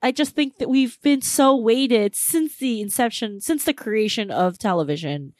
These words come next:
and I would even say radio dramas, which is the precursor to television, that for, like, the, the hero cop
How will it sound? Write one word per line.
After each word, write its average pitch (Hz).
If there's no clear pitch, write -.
and 208
I 202
would 208
even 202
say 190
radio 165
dramas, 147
which -
is 170
the 160
precursor 170
to 156
television, 151
that 190
for, 220
like, 185
the, 175
the 175
hero 180
cop 156